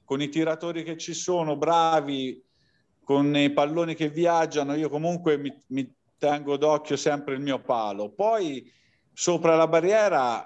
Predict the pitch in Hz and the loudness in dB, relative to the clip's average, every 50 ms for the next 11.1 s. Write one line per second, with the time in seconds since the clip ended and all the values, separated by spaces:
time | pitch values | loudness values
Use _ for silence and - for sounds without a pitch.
0 | - 117 117 120 131 131 135 143 139 135 - - 139 135 139 139 135 147 151 160 | -10 -6 -2 0 2 4 4 4 2 2 0 -2 -2 0 0 0 2 2 2 2
1 | 156 143 123 117 117 113 - 143 131 131 135 143 143 147 143 151 151 151 160 160 | 0 0 -2 -4 -6 -8 -8 -6 -4 -2 -2 -2 -2 -2 -2 -2 -2 -2 -2 -6
2 | 165 165 170 165 151 131 117 113 110 110 107 110 104 98 95 95 98 117 127 131 | -6 -6 -4 -2 -2 -2 -4 -6 -8 -8 -6 -6 -6 -6 -6 -6 -6 -4 -2 -2
3 | 123 120 123 127 123 - 127 139 139 - - 139 135 - _ - 147 151 160 156 | 0 0 -2 -2 -2 -4 -4 -4 -4 -6 -6 -8 -10 -6 _ -4 -2 0 0 0
4 | 151 143 139 127 135 143 147 143 139 143 131 127 127 127 - - - 147 151 147 | 0 0 -2 0 0 0 0 0 0 0 -2 -2 -4 -4 -8 -8 -4 -2 0 0
5 | 143 131 123 123 123 113 107 - - _ _ _ _ _ _ - 117 120 123 131 | 0 0 0 -2 -2 -2 -4 -6 -12 _ _ _ _ _ _ -6 -4 -2 0 0
6 | 127 127 123 127 135 135 131 127 - - 127 127 127 - - 131 123 - 139 131 | -2 -2 -2 -2 -2 -2 -2 -2 -2 -4 -4 -4 -4 -4 -4 -6 -4 -2 -2 -2
7 | 131 - - 131 131 135 135 143 143 143 143 143 - - 135 139 131 131 131 135 | -2 -2 -4 -4 -2 0 0 2 2 2 0 -2 -6 -2 0 2 2 2 2 0
8 | 131 131 - - 139 131 135 131 123 127 - 139 135 127 - - 139 127 131 139 | -4 -4 -4 -2 -2 -2 -2 -4 -6 -4 -4 -4 -4 -6 -6 -6 -6 -2 0 0
9 | 135 135 131 131 131 135 135 139 135 135 131 - - 131 - 143 127 127 135 131 | 0 0 -2 -2 -2 -2 -2 -2 -2 -4 -4 -6 -8 -6 -4 -4 -4 -2 -2 -2
10 | 127 131 127 - 131 123 127 - - 135 135 135 135 127 120 107 107 98 92 85 | -2 -4 -4 -4 -4 -4 -4 -4 -4 -2 0 0 0 0 -2 -2 -4 -6 -6 -8
11 | - | -12